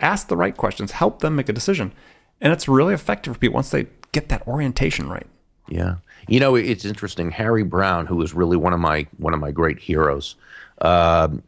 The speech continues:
Speaker 2: he said, "So many salespeople will ask the question, 'Well, how do I motivate a person to buy?'" And he said, "Well, the, you know, the good news is you don't have, first of all, you can't, and you don't have to motivate anyone to buy.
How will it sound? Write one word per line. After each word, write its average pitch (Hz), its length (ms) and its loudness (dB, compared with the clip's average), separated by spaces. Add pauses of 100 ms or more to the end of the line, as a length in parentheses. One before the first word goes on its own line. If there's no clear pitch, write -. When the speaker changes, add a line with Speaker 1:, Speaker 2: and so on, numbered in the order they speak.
Speaker 2:
he 110 360 2
said, 92 440 0
"So 127 220 0
many 131 400 2 (120)
salespeople 87 840 2
will 76 240 2
ask 90 260 0
the - 60 -2
question, 87 460 0
'Well, 80 120 0
how 180 360 2
do 202 160 6
I 123 160 2
motivate 104 1040 2 (420)
a 95 80 -2
person 95 500 0
to 95 120 2
buy?'" 107 500 -2 (460)
And 101 180 0
he 135 100 4
said, 127 280 4
"Well, 151 260 2
the, 127 240 0
you 123 80 2
know, 117 260 0
the 64 300 -4
good 147 240 4
news 147 320 4
is 123 400 6 (100)
you 101 200 0
don't 143 200 0
have, 135 380 -2
first 156 220 0
of - 40 -4
all, 117 80 4
you 107 160 0
can't, 113 400 -2
and 101 160 2
you 113 120 4
don't 123 260 0
have 151 300 -4
to 120 80 4
motivate 101 720 4
anyone 98 460 2
to 87 100 -4
buy. 71 360 -2